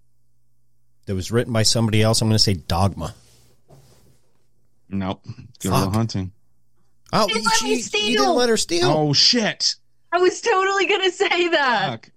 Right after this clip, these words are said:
Speaker 2: I'm so sorry. I, okay, just remind me that we have to allow
Speaker 1: But see,
Speaker 2: steals.
Speaker 1: but that, that, that's not right. They did write that. That was their first script.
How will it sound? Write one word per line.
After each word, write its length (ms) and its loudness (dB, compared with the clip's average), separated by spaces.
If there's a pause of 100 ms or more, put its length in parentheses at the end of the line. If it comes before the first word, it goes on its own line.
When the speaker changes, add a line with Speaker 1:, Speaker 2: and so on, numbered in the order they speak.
Speaker 2:
I'm 260 -2
so 260 0
sorry. 480 0
I, 80 -4 (200)
okay, 300 -2 (280)
just 260 2
remind 360 0
me 120 0
that 100 -2
we 80 -2
have 200 0
to 100 -2
allow 220 -4
Speaker 1:
But 100 0
see, 180 4
Speaker 2:
steals. 340 -4 (100)
Speaker 1:
but 160 -2
that, 240 -4
that, 420 -4 (180)
that's 380 2
not 260 0
right. 340 0
They 200 2
did 300 2
write 300 0
that. 220 -10 (380)
That 140 0
was 120 2
their 140 4
first 360 0
script. 480 -2